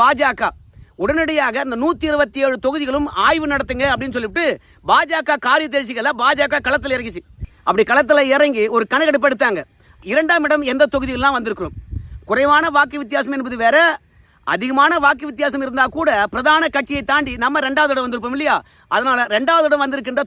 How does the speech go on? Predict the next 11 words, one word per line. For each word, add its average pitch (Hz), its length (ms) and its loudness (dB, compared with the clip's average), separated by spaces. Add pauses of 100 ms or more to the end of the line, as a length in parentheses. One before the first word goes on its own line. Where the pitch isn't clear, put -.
தொகுதிகள் 247 400 -4
எவை, 214 280 0 (580)
அதனை 226 280 -2
தாண்டி 277 400 2 (580)
மூன்றாவது 320 480 2
இடம் 302 140 0
வந்திருக்கின்ற 277 400 -2
தொகுதிகள் 262 480 -2
எவை 226 240 -2
எவை, 214 180 -2 (880)
கடைசியில 294 460 2